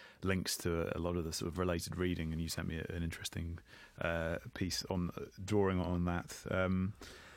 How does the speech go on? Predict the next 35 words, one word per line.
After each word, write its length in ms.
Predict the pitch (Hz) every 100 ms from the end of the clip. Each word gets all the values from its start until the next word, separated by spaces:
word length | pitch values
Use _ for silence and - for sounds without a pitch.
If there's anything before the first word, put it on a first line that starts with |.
| - -
one 200 | 120 147
of 60 | 180
the 60 |
things 160 | 190 143
that 100 | 131
we 80 | 117
haven't, 460 | - 131 131 117
uh, 720 | 110 107 107 101 98 92 87 - _ _ _ _ _ _ _ _ -
haven't 280 | - 120 104
really 260 | 110 110
sort 200 | 98 -
of, 120 | 92 95
uh, 280 | 92 90 - - -
had 160 | - -
time 180 | 107
to 80 | 92
discuss 340 | 87 87 104 -
yet 140 | 80
is 140 | 90 90
the 260 | 95 92
relationship 540 | 92 101 101 95 92 -
of, 160 | 90
uh, 480 | 90 90 85 85 - 220
the 180 | 90
phot-, 300 | 87 98 -
photographs 400 | - 101 95 85
by 160 | - 87
Car-, 220 | - 92 -
Caroline 360 | 95 87 87
Gregory 360 | 85 95 87 80
to 120 | -
the, 100 | 80 80 -
the, 60 |
the 200 | 87 - -
text. 440 | 98 - -